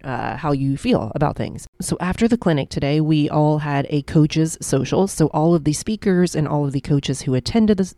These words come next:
the clinic today all went to this restaurant. We had the best time eating outside in Naperville, Illinois, which is the super cute city, by the way.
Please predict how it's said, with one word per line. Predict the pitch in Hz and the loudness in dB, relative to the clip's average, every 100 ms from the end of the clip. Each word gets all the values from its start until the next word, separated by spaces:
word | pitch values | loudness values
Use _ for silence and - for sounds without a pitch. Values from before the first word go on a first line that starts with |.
| - | -6
the | 165 165 156 151 | 0 2 2 -2
clinic | - 180 160 - | -2 0 0 -2
today | - 160 156 151 - - - | -6 -2 -2 -4 -8 -20 -4
all | - 160 | 2 4
went | 156 151 - | 4 2 0
to | - | -2
this | 147 143 135 - | 2 2 0 -4
restaurant. | 170 175 - 170 160 | -4 -2 -2 -2 -2
We | 147 | -2
had | 143 | -4
the | 143 | -6
best | 135 165 165 - | -4 -4 -4 -8
time | 165 151 156 | -6 -4 -4
eating | 180 196 190 | -2 0 0
outside | 175 - 165 165 156 156 160 156 | -2 -6 -8 -4 -2 -2 -2 0
in | 160 151 151 | 2 2 0
Naperville, | 151 151 - 165 170 - | -2 -2 -2 -2 -2 -2
Illinois, | 180 180 143 143 | 0 2 0 0
which | 143 | -2
is | 143 139 | -4 -4
the | 139 139 | -6 -6
super | - - - 240 233 170 | -8 -10 0 0 2 -2
cute | - 151 | -2 -6
city, | - 147 135 | -4 -6 -4
by | 131 | -6
the | 135 | -6
way. | 127 127 196 | -6 -4 -4